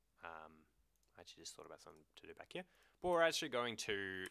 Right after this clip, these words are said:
instead of saying print instruction, we're going to call instruction dot process. Cool.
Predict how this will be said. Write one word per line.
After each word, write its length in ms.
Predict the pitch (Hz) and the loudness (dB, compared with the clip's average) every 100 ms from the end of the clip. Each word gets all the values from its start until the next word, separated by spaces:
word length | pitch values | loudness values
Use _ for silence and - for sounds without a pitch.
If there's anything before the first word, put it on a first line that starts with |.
| - | -8
instead 300 | 98 - 123 | -8 -4 -2
of 80 | |
saying 200 | - 98 90 | -2 -4 -4
print 260 | - 107 - | -6 -6 -6
instruction, 520 | - - 135 - - 117 | -10 -4 -4 -4 -10 -10
we're 100 | - | -6
going 220 | 98 101 98 | -4 -4 -4
to 60 | |
call 440 | 90 92 90 87 - | -6 -4 -2 -4 -8
instruction 920 | 90 87 - - 92 - - 87 90 90 - - - _ _ - | -14 -10 -10 -6 -6 -6 -8 -8 -8 -14 -16 -20 -20 _ _ -4
dot 200 | 90 85 _ _ - - | -2 -2 _ _ -2 0
process. 680 | 95 82 - - - - - - _ - - - _ _ _ _ _ _ - _ - - - _ _ _ - | 0 -4 -8 -10 -8 -6 -6 -14 _ -20 -20 -20 _ _ _ _ _ _ -20 _ -20 -20 -20 _ _ _ 0
Cool. 200 | 196 | 2